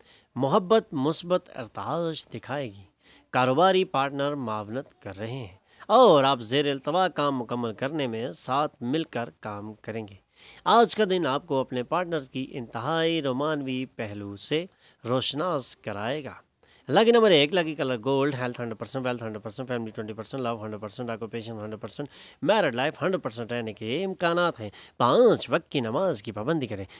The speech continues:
और जिक्र अल्लाह से अपने दिलों को मुनव्वर करें। बुर्ज हौत, रिश्तेदार ताउन करेंगे और आपके जहन को परेशान करने वाला बोझ उठाएंगे। आपका काम पसे पुश्त होगा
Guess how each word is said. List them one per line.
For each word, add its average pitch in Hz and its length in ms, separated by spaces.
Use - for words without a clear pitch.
और 214 460
जिक्र 127 400
अल्लाह 120 400
से - 160
अपने 110 200
दिलों 98 240
को 135 300
मुनव्वर 214 360
करें। 117 240
बुर्ज 277 420
हौत, 240 800
रिश्तेदार 247 680
ताउन 147 540
करेंगे 110 420
और 170 360
आपके 117 300
जहन 175 300
को 190 220
परेशान 202 640
करने 113 320
वाला 127 380
बोझ 139 560
उठाएंगे। 165 580
आपका 208 320
काम 196 480
पसे 180 260
पुश्त - 340
होगा 104 260